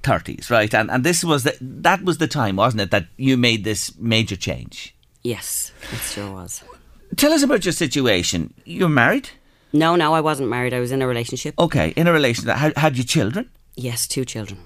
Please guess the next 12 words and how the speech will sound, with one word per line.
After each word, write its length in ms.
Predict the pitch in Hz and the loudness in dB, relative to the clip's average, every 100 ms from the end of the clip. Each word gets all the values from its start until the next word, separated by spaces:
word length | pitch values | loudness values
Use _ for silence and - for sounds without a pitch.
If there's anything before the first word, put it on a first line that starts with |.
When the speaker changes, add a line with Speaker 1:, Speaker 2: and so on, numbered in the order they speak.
| - - - - - - - - | -20 -20 -20 -18 -16 -18 -8 2
Speaker 1:
And 680 | 175 160 151 147 143 - - _ _ _ _ _ - | 4 6 4 2 0 -4 -10 _ _ _ _ _ -12
wh-, 440 | 214 294 359 254 | -4 -2 -2 -4
what 320 | 254 247 311 349 | -6 0 2 2
do 80 | |
you 140 | 349 311 | 0 0
remember 580 | 262 226 202 190 143 131 | 0 0 0 2 4 4
of 240 | 117 107 | 4 2
that 240 | 110 101 | 0 0
time 420 | - 147 123 98 98 | -2 0 0 0 -2
that 220 | 110 - | -2 -2
sort 240 | - 123 | -2 0
of 360 | 117 101 - | -2 -4 -12